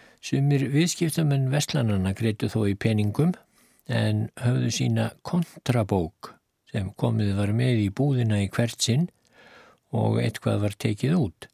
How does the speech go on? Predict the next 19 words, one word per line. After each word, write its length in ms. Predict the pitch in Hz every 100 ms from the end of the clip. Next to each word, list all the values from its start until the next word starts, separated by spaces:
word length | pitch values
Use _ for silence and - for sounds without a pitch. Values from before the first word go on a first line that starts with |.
| _ - _
Í 180 | - 104
kontrabókina 1080 | 101 147 160 - 160 127 123 - 98 101 139 - _ _ _ -
var 300 | 110 104 101 101 98
svo 220 | - 98
skrifað 640 | - - 123 143 131 101 92
heiti 400 | 104 120 - 151
og 160 | 107 92
verð 260 | 104 113 92
vörunnar 580 | 98 107 120 135 156 - _ - - - _ 110
og 120 | 101
var 260 | 113 113 110 _
kontrabókin 960 | - 151 - 139 127 120 113 - 101 95 -
summuð 720 | - 127 156 156 107 90 170
upp, 320 | - _ - _ _
eins 160 | 110 101
og 100 | 110
það 120 | 104
var 120 | 98 -
kallað, 400 | 113 - 160